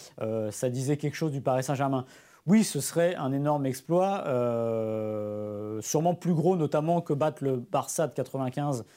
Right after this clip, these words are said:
euh, de Cruyff, parce que c'était un Barça qui était déjà sur la pente descendante. Euh, peut-être que le Bayern, dans deux mois, on dira, bah, finalement, était sur la pente descendante, mais pour l'instant, c'est pas ce qui se dessine. Donc, en effet, ce serait un exploit immense, parce que sur deux matchs en plus, c'est ça qui est difficile.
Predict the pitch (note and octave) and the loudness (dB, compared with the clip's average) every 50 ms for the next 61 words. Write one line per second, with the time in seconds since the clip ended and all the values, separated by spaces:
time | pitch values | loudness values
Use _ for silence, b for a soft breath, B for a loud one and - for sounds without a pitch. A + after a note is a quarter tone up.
0 | b b b b b _ A2 A2 A2 A2 A2 G#2+ G#2+ G#2+ G#2 G#2 G#2 G#2 G2+ G#2 | b b b b b _ -8 -6 -4 -2 -2 -2 -2 -4 -4 -4 -4 -4 -4 -4
1 | G#2+ A2 A2 B2+ B2+ - D#3 E3 D#3+ - C3+ B2 - C#3+ A#2+ - - C3 B2 B2 | -6 -4 -2 -4 -2 0 0 0 0 -2 -4 -4 -4 -8 -8 -6 -4 -2 0 0
2 | B2+ A#2+ - - D#3 D3 D3 C#3+ - - B2 - - B2 A#2+ B2 B2+ A#2 C3 C#3 | 0 -2 -2 0 0 0 0 -2 -4 -6 -6 -6 -6 -6 -4 -2 -2 0 0 2
3 | C#3+ C#3 C3+ b b b b b b - - D3+ C#3+ C#3+ C#3 C3+ - D3+ D3 C#3 | 0 0 -2 b b b b b b -6 -2 0 2 2 2 2 0 0 2 2
4 | C#3 C3 - C#3 C3+ C3+ D3+ E3+ F3+ F3 - b b b b - C3 B2+ - - | 0 0 0 0 0 2 2 2 0 -2 -4 b b b b -2 -2 0 2 2
5 | G#3 G3 - G3 F3 E3 E3 D#3+ C#3+ D#3+ D#3+ E3+ F#3 F3+ D#3 D3 C#3 D3 D3+ E3+ | 0 2 4 4 4 6 4 4 4 4 4 4 2 2 2 2 2 2 2 4
6 | E3+ E3 C#3 C3 C3+ C#3 D3 B2 A2+ - - C#3+ C#3 D3+ D3+ C#3 - C3 - - | 2 2 2 2 2 0 0 -2 -4 -4 -4 -2 0 0 0 -2 -2 -4 -4 -2
7 | B2+ A#2+ - C3+ B2+ B2+ B2 - C3+ D3 E3+ E3 D3+ B2+ - C3+ C3 C3 - F#3+ | -2 -2 -2 -2 0 0 -2 0 -2 -2 0 -2 -2 -4 -2 -2 -4 -2 -2 -4
8 | F#3 - - B2 - E3+ - - E3+ D3+ C#3+ D#3 D3 - D#3 D3 C3 B B B | -4 -4 -4 -4 -4 -4 -2 -2 -4 -2 0 0 0 0 -2 -2 -2 B B B
9 | B B - B2 B2 C3+ C3+ C#3 D3 C#3+ - F#3+ E3+ - C#3 B2 - - C#3 D3+ | B B -12 -6 -2 0 2 2 2 2 2 0 0 0 -4 -6 -2 0 0 0
10 | D#3+ D#3 B B B B B - - B2+ C3 C3 C3 - - D3 D3+ D3+ - D#3 | 0 0 B B B B B -8 -4 -2 -2 -2 -4 -2 0 2 2 2 0 -2
11 | C#3 C3+ C3+ D#3 F3 F#3 - - - - A#2 - - - F#3 F#3 F#3 - _ _ | -4 0 0 2 0 0 -2 -4 -4 -4 -4 -2 2 2 2 2 2 -2 _ _
12 | _ _ _ _ _ - - - F3 C#3+ B2+ B2+ F#3 G3 A3 G#3 - - E3 - | _ _ _ _ _ -12 -4 -4 -2 0 2 2 2 2 2 0 -2 -4 -6 -6
13 | - B2 G#2+ - - B2+ A2+ F#3+ F3+ - - A#2 A2 G2+ G#2 G2 - A2 | -4 -6 -8 -8 -10 -6 -4 -4 -4 -4 -4 -6 -6 -8 -10 -12 -12 -14